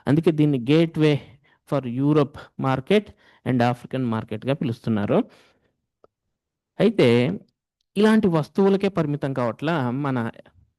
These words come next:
ఒమన్తో కుదుర్చుకున్నటువంటి ఒప్పందం. ఇది సెపా, కాంప్రహెన్సివ్ ఎకనామిక్ పార్ట్నర్‌షిప్ అగ్రిమెంట్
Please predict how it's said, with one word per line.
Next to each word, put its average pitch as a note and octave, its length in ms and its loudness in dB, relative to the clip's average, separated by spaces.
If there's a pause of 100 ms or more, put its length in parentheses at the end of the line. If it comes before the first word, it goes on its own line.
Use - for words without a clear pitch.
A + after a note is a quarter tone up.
(580)
ఒమన్తో F3+ 340 0
కుదుర్చుకున్నటువంటి C3 760 -4
ఒప్పందం. A#2+ 400 -4
ఇది G3 160 2
సెపా, F#3 420 0 (1000)
కాంప్రహెన్సివ్ F3 880 0 (160)
ఎకనామిక్ E3+ 500 -2 (240)
పార్ట్నర్‌షిప్ D3+ 640 -4
అగ్రిమెంట్ B2 600 -2